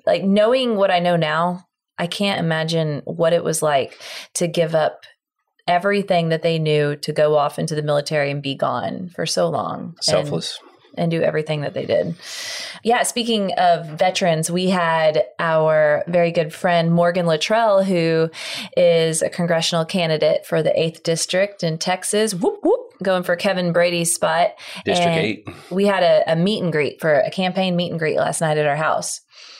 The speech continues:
Speaker 2: Yeah, it was a two-in-one. We just moved into our neighborhood about a year ago, and we sent out the invites to just our particular neighborhood. And,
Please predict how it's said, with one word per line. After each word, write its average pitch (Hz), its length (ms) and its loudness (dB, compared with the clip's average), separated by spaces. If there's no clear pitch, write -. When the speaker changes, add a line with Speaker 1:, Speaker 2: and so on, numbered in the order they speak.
Speaker 2:
Yeah, 156 160 4
it 131 40 4
was 107 100 0
a 101 60 0
two-in-one. 95 640 2
We 87 80 0
just 107 240 -2
moved 110 180 0
into 104 140 -2
our 98 100 2
neighborhood 92 400 0
about 87 160 2
a 85 40 -4
year 85 200 -2
ago, 85 540 0
and 85 340 -2
we 87 80 0
sent 90 240 -2
out 87 160 2
the 87 100 -2
invites 82 460 0
to - 160 -8
just 85 320 -2
our 82 220 0
particular 87 440 -4
neighborhood. 82 540 -2
And, 78 240 -6